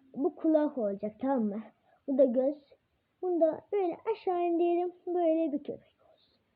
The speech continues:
Göz, burun, kulak, ağız. Bak.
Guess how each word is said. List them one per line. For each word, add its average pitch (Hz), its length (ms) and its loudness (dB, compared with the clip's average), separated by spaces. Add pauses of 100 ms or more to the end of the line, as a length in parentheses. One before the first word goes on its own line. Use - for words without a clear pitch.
(1160)
Göz, 254 680 -2 (400)
burun, 247 500 -2 (500)
kulak, 269 540 -2 (400)
ağız. 208 280 -8 (1700)
Bak. - 260 -14